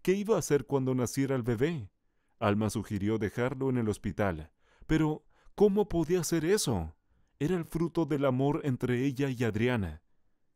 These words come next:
Y un día lo entendió todo. Escuchó a Alma e Israel susurrando por la noche,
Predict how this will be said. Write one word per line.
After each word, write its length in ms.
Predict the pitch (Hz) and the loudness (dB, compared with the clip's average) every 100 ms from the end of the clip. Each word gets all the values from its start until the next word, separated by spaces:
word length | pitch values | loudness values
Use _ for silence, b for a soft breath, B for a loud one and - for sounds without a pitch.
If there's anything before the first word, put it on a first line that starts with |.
| _ _ _ | _ _ _
Y 120 | 101 | 0
un 160 | 92 98 | 2 2
día 360 | 127 156 156 _ b b | 0 -2 -6 _ b b
lo 100 | 110 | 0
entendió 460 | 101 87 90 82 95 | 2 2 -2 0 -2
todo. 560 | - 101 87 76 76 - _ _ _ _ | 2 2 2 -4 -10 -20 _ _ _ _
Escuchó 580 | 123 - 127 - 175 180 | -2 0 -2 0 0 2
a 80 | 160 | 0
Alma 380 | 131 95 117 - | 2 2 0 0
e 100 | 110 | -2
Israel 480 | 98 95 95 123 156 | -2 0 0 0 0
susurrando 680 | 143 123 104 104 110 110 98 | -2 -2 -2 0 0 0 -2
por 160 | 98 | 0
la 140 | 92 87 | 0 2
noche, 520 | 113 - 92 78 | 2 0 -4 -6